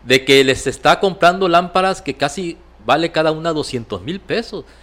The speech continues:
Pues no sé qué tendrán estas lámparas o durarán toda la eternidad,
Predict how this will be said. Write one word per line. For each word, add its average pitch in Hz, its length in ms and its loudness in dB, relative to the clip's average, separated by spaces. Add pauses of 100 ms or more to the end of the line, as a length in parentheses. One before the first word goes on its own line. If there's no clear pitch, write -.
(340)
Pues 98 180 -6
no 123 140 -2
sé 156 280 0
qué 170 100 0
tendrán 147 300 -2
estas 135 240 -2
lámparas 123 640 0
o 110 160 -2
durarán 104 520 -2
toda 113 300 2
la 113 80 0
eternidad, 107 640 -4